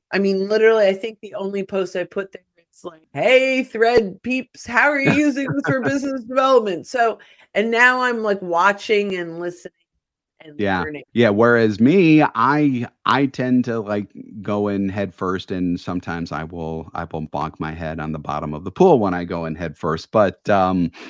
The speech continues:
Speaker 1: But
Speaker 2: you
Speaker 1: it's
Speaker 2: know,
Speaker 1: great.
Speaker 2: it's the beginning. And,
Speaker 1: Yeah.
Speaker 2: and I do think that things are being shaped on Threads right now that are more user-driven as opposed to what Meta wants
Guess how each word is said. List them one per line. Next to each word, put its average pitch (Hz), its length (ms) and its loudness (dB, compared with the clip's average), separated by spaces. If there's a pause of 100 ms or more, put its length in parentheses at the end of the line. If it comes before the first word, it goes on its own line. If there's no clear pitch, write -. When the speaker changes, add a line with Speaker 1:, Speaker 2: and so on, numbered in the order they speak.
(220)
Speaker 1:
But 123 80 4
Speaker 2:
you 160 60 6
Speaker 1:
it's 160 40 2
Speaker 2:
know, 190 200 4 (280)
Speaker 1:
great. 240 200 -12
Speaker 2:
it's 160 140 -6 (120)
the 160 60 -6
beginning. 123 640 2 (120)
And, 131 320 0
Speaker 1:
Yeah. 175 220 4 (300)
Speaker 2:
and 127 160 -2
I 135 60 0
do 143 300 0
think 165 520 -4
that 127 500 -2
things 190 380 0 (100)
are 147 220 0
being 127 840 -2
shaped - 760 -4 (200)
on 107 280 0
Threads 104 420 -4
right 95 280 -4
now 92 380 -8 (380)
that 104 560 -4
are 98 480 -2
more 104 500 -2
user-driven 131 1080 2
as 104 220 -6
opposed 104 560 -6
to 101 280 -6
what 92 460 -4
Meta 107 600 0
wants 98 600 -4